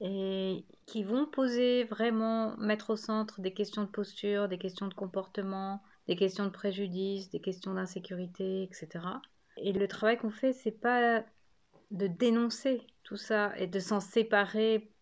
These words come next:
parce que on veut un monde lisse, uniforme et, euh, idéal, mais c'est plus que chacun puisse reprendre sa responsabilité là où elle est,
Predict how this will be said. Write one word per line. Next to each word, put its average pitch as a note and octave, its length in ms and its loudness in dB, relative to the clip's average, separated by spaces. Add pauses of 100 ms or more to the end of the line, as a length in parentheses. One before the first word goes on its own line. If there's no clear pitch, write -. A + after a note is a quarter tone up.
(140)
parce - 260 0
que A3 440 2
on G3 120 2
veut G#3 380 4
un F#3 160 0
monde F#3+ 400 0
lisse, F3+ 420 -2
uniforme F#3 680 0
et, D#3+ 240 -2
euh, D#3 120 -4 (140)
idéal, F#3+ 640 4 (280)
mais F#3+ 400 0
c'est G#3 200 0
plus C4 600 -6
que B3 140 2
chacun B3+ 500 2
puisse - 340 -4 (180)
reprendre A3+ 420 0
sa A3 100 0
responsabilité G#3 680 -2
là G3+ 140 2
où F#3+ 120 -2
elle G3 100 0
est, G#3 140 -2